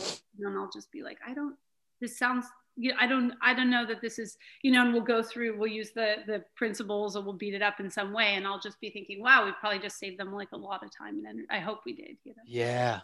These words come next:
Speaker 2: I love that. Okay. Number three, what causes you the most worry or stress leading your organization?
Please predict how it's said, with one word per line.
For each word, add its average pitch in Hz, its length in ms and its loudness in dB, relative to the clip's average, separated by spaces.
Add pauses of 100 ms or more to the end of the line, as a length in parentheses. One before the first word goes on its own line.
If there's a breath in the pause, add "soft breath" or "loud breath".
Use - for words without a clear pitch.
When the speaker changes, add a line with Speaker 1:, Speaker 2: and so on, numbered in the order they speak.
Speaker 2:
I 107 80 -8
love 117 280 8
that. 95 220 4 (380 loud breath)
Okay. 160 240 10 (280)
Number 160 240 10
three, 120 580 12 (180)
what 147 360 10
causes 160 520 10
you 147 160 10
the 123 120 6
most 120 280 8
worry 151 400 10
or 113 160 6
stress 135 520 8
leading 123 300 6
your 117 180 8
organization? 98 760 2